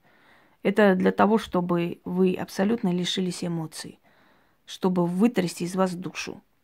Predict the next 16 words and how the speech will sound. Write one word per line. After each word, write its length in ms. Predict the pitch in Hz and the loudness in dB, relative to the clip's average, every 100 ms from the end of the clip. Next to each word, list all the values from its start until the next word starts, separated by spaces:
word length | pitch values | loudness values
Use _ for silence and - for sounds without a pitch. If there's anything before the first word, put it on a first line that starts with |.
| _ | _
полностью, 600 | 202 180 160 170 - - - _ _ _ _ _ _ - | 0 2 0 -8 -12 -18 -20 _ _ _ _ _ _ -4
превратить 640 | 202 202 208 202 262 269 | 2 4 6 4 2 0
вас 420 | 180 185 262 - 185 | 2 2 2 0 2
в 60 | |
нечто, 560 | 180 180 170 - - - - - _ | 4 4 2 -8 -10 -12 -18 -20 _
как 140 | - 196 | -6 2
в 80 | 196 | 4
некую 340 | 254 262 202 | 4 4 0
сущность. 600 | - 180 160 - - - | 0 -4 -6 -8 -12 -2
Я 100 | 220 | 2
уже 140 | 214 196 | 4 2
говорила, 400 | 196 208 190 170 | 4 4 2 0
это 160 | 175 | -4
демонический 680 | 175 180 185 180 170 - 185 | -2 0 2 0 -2 -8 -6
уровень 320 | 170 156 156 | -4 -4 -6
называется. 580 | 160 175 165 - - | -8 -10 -12 -12 -16